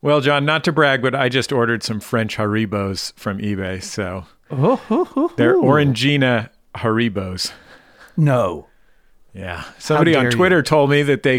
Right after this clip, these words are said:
Speaker 1: whenever they go to France, they bring home Orangina Haribos. I got so excited. And then two days later, someone said, "Guess what I just found on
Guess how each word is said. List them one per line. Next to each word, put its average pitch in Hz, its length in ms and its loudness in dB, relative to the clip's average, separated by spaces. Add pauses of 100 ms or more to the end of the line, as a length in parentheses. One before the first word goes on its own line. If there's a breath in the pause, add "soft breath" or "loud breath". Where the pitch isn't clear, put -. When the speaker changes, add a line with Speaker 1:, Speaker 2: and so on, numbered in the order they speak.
Speaker 1:
whenever 147 420 0
they 147 80 2
go 147 160 2
to 135 60 2
France, 156 520 0
they 131 120 0
bring 139 220 0
home 127 220 -2
Orangina 135 640 2
Haribos. 113 600 2
I 117 80 0
got 107 160 -2
so 151 180 0
excited. 123 560 0
And 110 120 -2
then 120 180 0 (320 loud breath)
two 208 180 2
days 202 300 2
later, 170 280 4
someone 143 300 0
said, 131 240 2
"Guess 165 180 2
what 180 120 0
I 160 80 2
just 165 240 -2
found 170 280 0
on 139 300 2